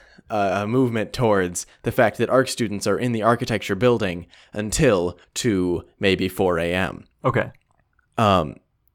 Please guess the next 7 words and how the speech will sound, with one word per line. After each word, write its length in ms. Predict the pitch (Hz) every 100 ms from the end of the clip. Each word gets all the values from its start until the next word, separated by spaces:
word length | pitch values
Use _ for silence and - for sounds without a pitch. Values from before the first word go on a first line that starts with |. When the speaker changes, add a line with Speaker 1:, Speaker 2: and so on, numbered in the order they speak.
| _ _ _ _ -
Speaker 1:
therefore, 560 | 156 180 90 57 101 - _ -
the 120 | 127
architecture 460 | 180 165 110 -
building 300 | 92 87 78
is 120 | 80 85
open 360 | 76 73 - _ _ _ -
at 400 | 92 82 -